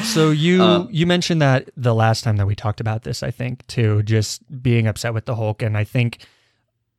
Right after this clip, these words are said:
Speaker 1: there, so there's something really cool about them jumping five years into the future. I think
Speaker 2: Mm-hmm.
Speaker 1: that's a really bold thing to do in a film like this.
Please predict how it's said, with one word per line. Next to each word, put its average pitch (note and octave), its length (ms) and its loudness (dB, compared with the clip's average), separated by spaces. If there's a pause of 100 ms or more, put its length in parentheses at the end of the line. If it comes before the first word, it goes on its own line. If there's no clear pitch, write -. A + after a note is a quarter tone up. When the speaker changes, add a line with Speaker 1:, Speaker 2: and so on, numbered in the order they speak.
(720)
Speaker 1:
there, D3 400 0
so - 140 -2
there's D#3+ 180 2
something G#3+ 300 0
really D3 220 4
cool C3+ 280 2
about B2+ 300 0
them A2 180 0
jumping A2+ 400 0
five G#2+ 300 0
years G#2+ 320 0
into A2 240 -4
the G2+ 80 0
future. D#3 500 -4 (380)
I A#2 60 0
think C3+ 120 6
Speaker 2:
Mm-hmm. A#3 60 2
Speaker 1:
that's A#2+ 160 2
a B2 80 2
really A2+ 480 2 (120)
bold A2+ 640 2
thing A2 420 0 (240)
to B2 120 0
do B2+ 380 2
in D#3+ 180 -4
a D#3+ 40 -4
film E3 260 -4
like E3+ 180 -4
this. F3 280 -2